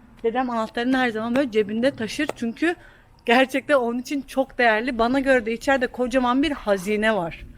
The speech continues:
Şimdi babaannemin bahçe içinde en değer verdiği şeyleri göstereceğim. Ve çok güzeller. Hazır mısınız? Bak, çeviriyorum. Çiçekleri. Babaannemin şu hayattaki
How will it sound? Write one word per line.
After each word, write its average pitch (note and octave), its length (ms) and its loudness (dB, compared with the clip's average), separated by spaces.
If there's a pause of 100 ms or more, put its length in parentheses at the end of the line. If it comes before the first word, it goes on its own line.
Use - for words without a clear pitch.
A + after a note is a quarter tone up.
(500)
Şimdi C4+ 500 -8
babaannemin B3 680 -6 (260)
bahçe G#3 340 -6
içinde A#3 280 -8
en A#3 280 -6
değer G3+ 240 -2
verdiği F#3+ 340 -4
şeyleri G3+ 360 -4
göstereceğim. F#3 600 -6 (560)
Ve C4+ 80 -2
çok - 340 -12
güzeller. D#3 680 -16 (300)
Hazır F#3+ 240 -8
mısınız? F3 360 -16 (1400)
Bak, - 380 -20
çeviriyorum. G3 680 -6 (840)
Çiçekleri. B3+ 640 4 (680)
Babaannemin C#4+ 760 8
şu D4+ 260 6
hayattaki B3+ 640 6